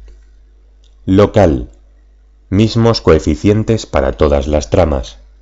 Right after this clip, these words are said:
Global, los coeficientes varían entre una trama y otra. Adaptativo, los coeficientes varían en cada trama. Códex vídeo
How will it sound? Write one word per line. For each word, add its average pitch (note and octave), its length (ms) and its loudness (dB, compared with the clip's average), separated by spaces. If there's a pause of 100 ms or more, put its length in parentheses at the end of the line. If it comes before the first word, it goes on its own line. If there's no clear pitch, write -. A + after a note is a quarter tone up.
(800)
Global, G2 680 2 (680)
los F#2 220 0
coeficientes G2 800 0
varían A2+ 560 2
entre D#2 340 0
una C#2+ 300 0
trama D#2+ 380 0
y E2+ 100 0
otra. C#2+ 360 -2 (1160)
Adaptativo, F#2 920 0 (760)
los D#2 240 2
coeficientes D2+ 840 0
varían F2 520 4 (140)
en F2 220 -2
cada G2+ 400 0
trama. C#2 440 -4 (2500)
Códex A2 600 0
vídeo D2+ 520 0